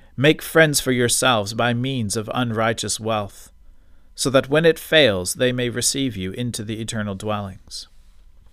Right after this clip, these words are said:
One who is faithful in a very little is also faithful in much, and one who is dishonest in a very little is also dishonest in much.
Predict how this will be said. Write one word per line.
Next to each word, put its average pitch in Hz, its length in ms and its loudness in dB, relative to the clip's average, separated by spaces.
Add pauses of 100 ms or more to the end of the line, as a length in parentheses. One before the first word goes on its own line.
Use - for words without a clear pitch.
(580)
One 135 300 4
who 143 140 0
is 143 200 -2
faithful 127 480 0
in 123 160 -4
a - 20 -2
very 123 320 2
little 120 520 -6 (120)
is 110 180 -6
also 135 400 0
faithful 113 600 -4
in 110 120 -4
much, - 600 -6 (720)
and 110 160 -4
one 123 320 2
who 127 160 2
is 120 140 0
dishonest 131 760 -2
in 113 160 -6
a 107 40 -4
very 101 300 0
little 101 460 -6
is 120 160 -4
also 127 420 -2
dishonest 127 760 -4
in 110 200 -10
much. - 560 -10